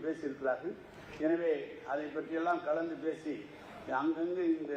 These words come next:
இந்த பிரச்சனைகளை தீர்வதற்கு முதலமைச்சரோடு கலந்து பேசி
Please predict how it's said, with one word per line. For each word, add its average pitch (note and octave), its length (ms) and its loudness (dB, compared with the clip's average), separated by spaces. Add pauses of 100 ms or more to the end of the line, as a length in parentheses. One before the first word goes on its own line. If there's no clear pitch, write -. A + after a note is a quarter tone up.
(100)
இந்த C3+ 200 0
பிரச்சனைகளை E3 500 0 (120)
தீர்வதற்கு D#3+ 520 4 (320)
முதலமைச்சரோடு D#3 680 2 (100)
கலந்து D#3 320 0
பேசி C3+ 280 2